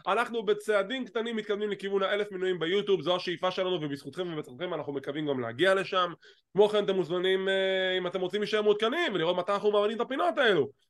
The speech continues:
תלחצו על הלייק, תירשמו לערוץ, תירשמו לפעמון לקבל עדכונים, זה חינם, זה לא עולה כסף. כמו כן, אנחנו זמינים בפודקאסט קלוזליין, אנחנו באפל אייטונס,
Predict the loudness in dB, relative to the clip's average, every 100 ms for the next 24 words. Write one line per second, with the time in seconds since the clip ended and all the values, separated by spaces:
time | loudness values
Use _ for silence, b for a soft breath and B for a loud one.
0 | _ -8 -4 4 6 8 8 6 2 -2
1 | -4 -2 2 4 4 4 2 0 -2 -2
2 | 0 0 0 0 0 0 0 2 4 4
3 | 0 0 4 6 6 6 6 4 2 -2
4 | 0 -4 -6 _ _ 2 4 4 2 2
5 | 0 -2 -2 0 0 0 -4 -2 4 6
6 | 6 4 2 0 -2 -4 0 0 0 0
7 | -4